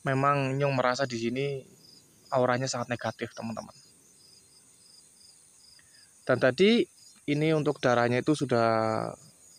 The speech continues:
apa ya namanya, sudah Nyong goresi pakai lemah ya, teman-teman, pakai tanah maksudnya, pakai sendal,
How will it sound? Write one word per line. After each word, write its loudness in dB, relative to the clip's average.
apa -4
ya 2
namanya, -2
sudah -4
Nyong -2
goresi 2
pakai 2
lemah 2
ya, 2
teman-teman, -2
pakai -4
tanah -2
maksudnya, -6
pakai 0
sendal, 0